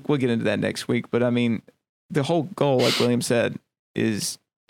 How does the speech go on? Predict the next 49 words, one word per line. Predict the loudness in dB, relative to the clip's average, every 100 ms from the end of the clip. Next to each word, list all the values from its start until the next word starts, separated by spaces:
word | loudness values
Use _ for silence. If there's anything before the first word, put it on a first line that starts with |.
| _
teach | -4 0
them | 0
to | 0
be | 0
independent. | 0 -2 -2 -2 -2 -2
You |
know, | -2 -4 -6 -4
you | 0
don't | 0
want | 2
them | 0
thirty-five | 0 -2 0 0 -2 -2 -2
in | -2
your | 0
basement, | -2 -2 -2 -4 -4
you | -2
know, | -2
paying | -2 -2
their | -2
phone | -2 -2
bill. | -2 -2 -6 _ -20 _ _ -4
Um, | -2 0 -2 -4
you | 0 0
don't | 2
want | 0
that | 0 -2
for | -2
your | -4
kids. | -4 -4 -2
You |
want | -2 0
them | -2 -2
to | -2
be | 0
able | 0 0
to, | 0 0 -2 -6
to, | -4 -2 -4 -10 _ _ -6
you | -2
know, | -2 -4 -8 _ _ _ _ -6
take | -4
care | -2 0 0
of | -2
kids | -2 -4 -4 -10 -6
of | -2
their | 0 0
own | 0 -2
for | -2
one | -4 -2
day | -2 -6